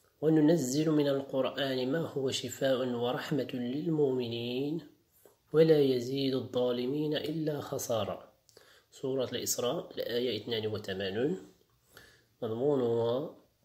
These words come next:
أخبر الله تعالى بأن القرآن شفاء ورحمة لمن آمن به، وخسارة لمن أعرض عنه. النص القرآني الرابع:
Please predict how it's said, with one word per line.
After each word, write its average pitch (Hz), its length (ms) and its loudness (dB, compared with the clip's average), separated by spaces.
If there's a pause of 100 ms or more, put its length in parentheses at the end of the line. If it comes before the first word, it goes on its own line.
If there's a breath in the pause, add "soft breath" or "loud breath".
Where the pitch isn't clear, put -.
(1000 loud breath)
أخبر 120 360 -2
الله 127 300 0
تعالى 123 500 -2
بأن 117 380 -4
القرآن 120 800 -2 (280 loud breath)
شفاء 156 580 0
ورحمة 135 760 0
لمن 156 520 -4
آمن 165 380 6
به، 107 200 -2 (320)
وخسارة 131 800 2 (360)
لمن 185 360 6
أعرض 151 600 0
عنه. 135 400 -2 (1160)
النص 143 380 -2
القرآني 120 560 -2
الرابع: 165 500 0